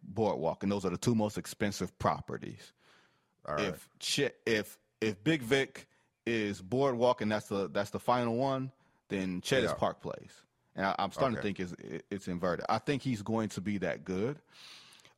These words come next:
Speaker 1: I think when I saw him in college and when I talked to people,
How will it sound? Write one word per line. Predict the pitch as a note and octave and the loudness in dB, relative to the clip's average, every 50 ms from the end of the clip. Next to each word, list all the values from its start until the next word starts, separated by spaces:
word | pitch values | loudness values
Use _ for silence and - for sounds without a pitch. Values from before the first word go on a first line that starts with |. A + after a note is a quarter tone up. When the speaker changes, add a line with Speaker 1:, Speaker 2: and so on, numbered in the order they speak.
| _ _ - | _ _ -2
Speaker 1:
I | - G#2+ - | 0 0 0
think | A2 - - A2 G#2+ G#2 F2 - - - - _ _ _ _ _ _ _ _ _ | -2 -2 -2 0 0 0 -2 -6 -10 -18 -20 _ _ _ _ _ _ _ _ _
when | - G2+ A#2 A2+ | -2 0 2 2
I | A2 G#2 | 2 0
saw | G#2 - - A#2+ A2+ | 0 0 0 0 2
him | A2 G#2+ F#2+ | 0 0 -2
in | F2+ E2+ | -2 -4
college | - - - - A2 A2 B2 B2+ C3 B2+ A#2 - | -6 -8 -4 0 2 2 2 2 0 -2 -4 -4
and | G#2+ G2 | -4 -2
when | F#2+ F2+ | -2 -2
I | E2 D#2 D2+ - | -2 -4 -4 0
talked | - B2+ A#2+ - | 0 0 0 0
to | - A#2+ | -4 -8
people, | - - A#2+ A2+ - A2+ A2+ A2+ A2+ | -4 -4 -4 -4 -2 -4 -4 -4 -6